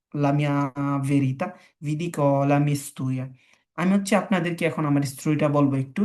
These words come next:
just আপনার অনুপ্রেরণার জন্য। কারণ আমি চিন্তা করছি ইতালিতে আমি হচ্ছে প্রথম আসার পর একটা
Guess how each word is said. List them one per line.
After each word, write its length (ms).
just 340
আপনার 280
অনুপ্রেরণার 600
জন্য। 220
কারণ 220
আমি 220
চিন্তা 360
করছি 360
ইতালিতে 500
আমি 180
হচ্ছে 260
প্রথম 400
আসার 280
পর 160
একটা 240